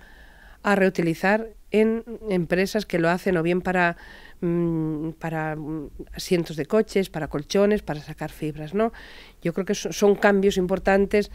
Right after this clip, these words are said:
que cuestan mentalizar a la sociedad de que esa ropa va a tener un, un valor simbólico, pero que las familias se lo van a llevar, pues como en el economato, libremente eligiendo lo que de verdad necesiten.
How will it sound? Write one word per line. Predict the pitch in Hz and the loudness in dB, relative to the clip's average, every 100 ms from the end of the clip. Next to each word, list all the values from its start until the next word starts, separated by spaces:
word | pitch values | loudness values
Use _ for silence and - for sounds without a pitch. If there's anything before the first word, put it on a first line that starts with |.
| - - - | -18 -20 -2
que | 175 | -2
cuestan | - 202 202 160 | 6 6 8 4
mentalizar | 156 165 160 160 196 160 - | 4 2 0 2 4 4 0
a | 170 | -4
la | 156 | -4
sociedad | 165 - 170 180 | -6 0 2 2
de | 147 147 | 0 -6
que | - 147 151 - - - - | -6 -8 -8 -16 -20 -20 -16
esa | 156 - 170 | -12 -6 -2
ropa | 190 180 143 - - | -2 -2 -8 -10 -12
va | 160 | -8
a | |
tener | 170 170 165 | -2 -2 0
un, | 165 185 | -4 -6
un | 170 170 160 165 160 | -4 -4 -4 -6 -4
valor | 160 170 160 | -2 -2 -2
simbólico, | - 156 180 196 - 240 - - - - - - - | -2 0 2 0 0 -2 -2 -18 -20 -18 -20 -20 6
pero | 220 202 202 | 8 8 4
que | 190 | 0
las | 185 | 0
familias | 170 175 175 175 | 0 0 0 -2
se | 170 | -2
lo | 160 | -2
van | 160 | -2
a | |
llevar, | 151 156 160 156 - - - - | -2 -2 -4 -6 -20 -20 -20 -10
pues | 170 | -10
como | - 156 156 | -4 -2 0
en | 147 147 165 151 | 0 -2 -4 -4
el | |
economato, | 147 156 151 160 160 170 170 - - - | -4 -4 -2 -2 -2 -4 -4 -16 -20 -2
libremente | 190 185 190 175 180 185 180 214 214 - | 4 6 8 6 6 4 2 -2 0 0
eligiendo | 170 165 170 175 196 | 0 0 2 4 4
lo | 185 | 2
que | - | 0
de | 160 | -4
verdad | 156 151 | -4 -4
necesiten. | 151 139 - - - - | -6 -8 -14 -18 -20 -20